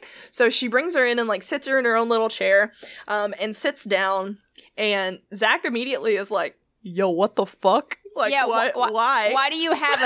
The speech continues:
Speaker 2: a
Speaker 1: <laughs>
Speaker 2: doll hooded right now? Like,
Speaker 1: Yeah, like,
Speaker 2: the
Speaker 1: wh-,
Speaker 2: fuck?
Speaker 1: what? He's like, "Dolls freak me out, but, like, why does this one have a hood on? That makes it worse." So during the initial interview,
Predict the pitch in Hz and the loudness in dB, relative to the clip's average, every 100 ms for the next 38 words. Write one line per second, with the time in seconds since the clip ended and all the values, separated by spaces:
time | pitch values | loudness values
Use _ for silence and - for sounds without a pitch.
0 | 226 - 262 247 233 214 190 233 220 208 | 0 -2 0 2 2 0 0 0 2 0
1 | 185 180 - 185 175 180 190 240 233 220 | 0 -2 0 0 2 2 2 2 2 2
2 | 226 269 277 254 214 - - - 330 285 | 0 0 2 0 -2 -8 -16 -2 -2 2
3 | 233 208 226 220 262 466 587 453 - 277 | 0 0 -2 0 0 -2 0 -2 0 0
4 | 233 262 285 277 - 226 185 214 190 190 | 2 2 2 0 0 -2 2 2 2 -2
5 | 175 220 262 453 480 480 480 427 415 240 | -4 0 2 2 0 0 0 0 2 0
6 | 208 294 349 170 190 208 277 392 240 190 | 0 0 2 0 0 0 0 0 0 0
7 | 202 - 196 - - - - _ _ - | 0 2 0 -2 -8 -14 -20 _ _ -2
8 | 240 233 359 349 269 240 226 233 240 185 | 0 2 0 -2 0 2 2 2 0 -2
9 | 214 208 196 196 185 185 196 | 0 0 -2 -2 -2 -2 -4